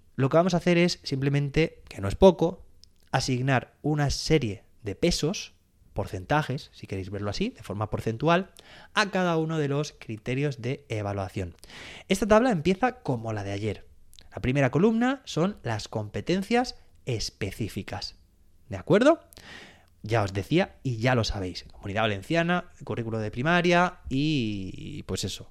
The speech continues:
que matemáticas tenemos ocho cri-, competencias específicas. Entonces, lo que tenemos que hacer es distribuir el cien por cien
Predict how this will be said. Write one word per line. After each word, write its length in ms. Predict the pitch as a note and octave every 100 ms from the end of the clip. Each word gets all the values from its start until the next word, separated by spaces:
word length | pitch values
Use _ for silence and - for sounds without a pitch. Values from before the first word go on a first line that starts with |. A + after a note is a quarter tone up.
| -
que 400 | - G2 F#2 F#2
matemáticas 560 | F#2+ F#2+ A2+ C3+ C#3 C3+
tenemos 380 | B2 C3 C#3 C#3 -
ocho 540 | C3 C#3 - D3 -
cri-, 240 | - G#2+ - - - -
competencias 760 | - G2+ G2+ C3 C#3 D#3+ D#3 D#3 - - -
específicas. 880 | A2 - G2+ - G#2 - - F#2+ - - - - - -
Entonces, 720 | - G#2 A#2+ A#2 F#2+ F2 - - -
lo 180 | E3+ F#3
que 100 | F3+
tenemos 340 | G3 A3 G3
que 80 | -
hacer 300 | C3+ G2+ - - - _ _ - _
es 280 | C3 A#2+ - -
distribuir 1120 | B2+ D#3 D#3 - - E3 E3+ D3+ F3 D3+ - _ _ - _ _ _ _ - - - - - - _ -
el 120 | G#2
cien 220 | A2+ A2+
por 160 | C3+ A2+
cien 300 | D3 A2+